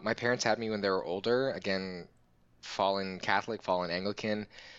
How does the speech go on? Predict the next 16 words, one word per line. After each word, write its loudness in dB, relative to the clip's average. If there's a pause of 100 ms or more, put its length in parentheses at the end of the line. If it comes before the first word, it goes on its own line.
(220)
And 2
while 6
they 2
were 4
a 4
little -2
more -4
on -4
the -12
progressive 2
scale 6
and 2
they 6
already 4
had 0
their, 0